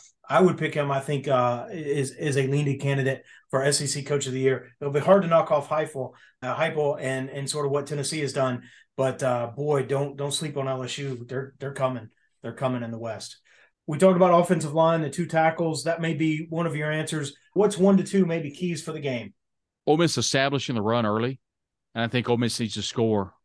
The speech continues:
Speaker 2: early. Uh, Ole Miss needs to take the ball, and, and, and if Ole Miss gets the ball and scores first and, you know, c-,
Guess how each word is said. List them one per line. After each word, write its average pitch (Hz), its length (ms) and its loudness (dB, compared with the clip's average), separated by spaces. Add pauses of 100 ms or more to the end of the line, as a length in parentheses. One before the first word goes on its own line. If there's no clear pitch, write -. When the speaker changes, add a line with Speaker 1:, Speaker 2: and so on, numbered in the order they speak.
(440)
Speaker 2:
early. 104 380 0 (220)
Uh, 107 180 -8
Ole 117 140 -2
Miss 117 180 -2
needs 117 140 -4
to 107 80 -6
take 117 200 0
the 117 100 -4
ball, 107 600 2
and, 101 240 -4 (600)
and, 113 180 -2
and 110 140 0
if 104 100 -2
Ole 131 140 4
Miss 131 240 2
gets 135 180 -2
the 135 100 0
ball 123 380 4
and 107 100 -2
scores 123 420 -2
first 117 680 0 (280)
and, 101 400 -4 (220)
you 127 120 -4
know, 107 120 0
c-, 107 180 -10